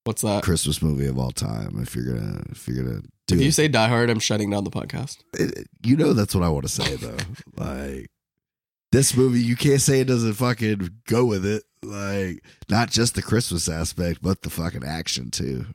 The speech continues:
Speaker 2: But for the sake of it, I, I, I will, I won't go Die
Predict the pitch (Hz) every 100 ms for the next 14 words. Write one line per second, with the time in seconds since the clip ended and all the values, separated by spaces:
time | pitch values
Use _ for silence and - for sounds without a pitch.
0 | - _ _ _ _ _ _ _ _ 147
1 | 151 143 - 110 107 - 95 90 73 71
2 | - 78 - - 82 - - - 80 80
3 | - 85 _ - 85 82 - - - 78
4 | - - _